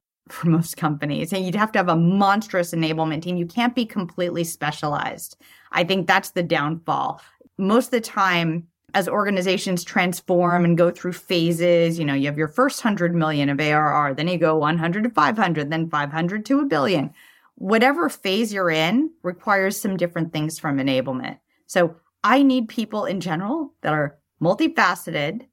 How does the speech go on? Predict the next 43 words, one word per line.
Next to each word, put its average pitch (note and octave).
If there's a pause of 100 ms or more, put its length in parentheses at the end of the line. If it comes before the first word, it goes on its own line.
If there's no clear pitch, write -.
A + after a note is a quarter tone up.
(340)
I F3+
really A3
want G#3+
people F3
that E3
can F3+ (120)
get G#3
up E3+
in E3
front F#3
of F3
a E3
group E3 (100)
and E3
present D3+ (380)
and E3
teach - (100)
when E3+
needed. E3 (260)
If F3 (300)
what E3+
you F#3+
do F#3
is F3
more F3+
on F3+
the D#3+
back D#3+
end, G3 (240)
that's F#3
okay, F3 (400)
but A3
you G#3+
have A3+
to G#3+
be G3
able F#3+
to F3+
do E3+
a -
multitude D3+
of C3
things. -